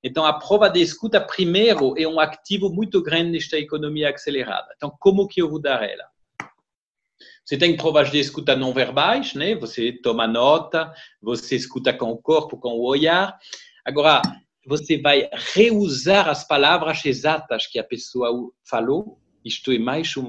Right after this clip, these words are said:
um começo de prova, embora não quer dizer o que você fez com as palavras dele, mas reusar as provas,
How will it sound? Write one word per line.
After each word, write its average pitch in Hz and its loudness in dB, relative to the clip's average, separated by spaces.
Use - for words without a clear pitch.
um 131 -10
começo 165 0
de 156 -4
prova, 123 -4
embora 127 0
não 160 2
quer 160 0
dizer 135 2
o 131 -2
que 147 -2
você 131 -2
fez 160 2
com 139 -2
as 123 -2
palavras 120 -2
dele, 170 0
mas 131 -4
reusar 139 2
as - -2
provas, 151 0